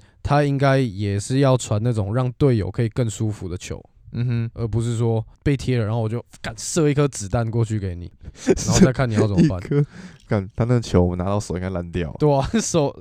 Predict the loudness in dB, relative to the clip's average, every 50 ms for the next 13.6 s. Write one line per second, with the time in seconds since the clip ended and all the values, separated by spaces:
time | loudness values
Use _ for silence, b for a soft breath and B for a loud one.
0 | -20 _ _ -6 -2 2 6 6 8 6 6 6 4 4 4 4 2 -2 -2 -2
1 | -2 0 0 0 0 -2 -2 -4 -6 -10 -12 _ _ _ _ -6 0 2 2 4
2 | 6 6 6 6 6 6 8 8 8 8 8 6 2 0 -2 -2 2 4 4 4
3 | 2 2 -2 0 2 4 4 4 4 2 0 0 -6 -20 b b b b b b
4 | b b 4 6 6 8 8 8 8 10 8 8 6 6 4 2 2 2 2 0
5 | -2 -2 -2 -2 0 2 2 2 2 0 -4 -8 -12 _ _ _ -8 -6 -4 -2
6 | 0 0 0 2 4 8 8 10 10 10 8 8 6 4 0 -2 -2 -2 0 0
7 | 0 -2 _ _ _ 6 8 8 8 8 8 8 8 8 6 4 -2 -4 0 2
8 | 2 2 2 2 -2 -6 -10 -10 -12 -16 _ _ _ -2 2 4 6 6 6 6
9 | 6 4 4 4 2 -2 -2 -2 -2 -2 _ 2 2 2 2 -2 _ _ _ -12
10 | -6 -2 -2 -2 -2 -4 -4 -2 0 0 0 0 0 -2 -6 -6 -8 -12 -14 -16
11 | _ _ _ -8 -8 -6 -6 -6 -4 -2 -2 -2 -2 -2 _ _ _ 2 4 6
12 | 8 8 6 6 2 _ _ -6 -4 -4 0 2 2 4 6 6 6 6 6 4
13 | 4 2 0 _ _ _ _ -6 -2 2 2 2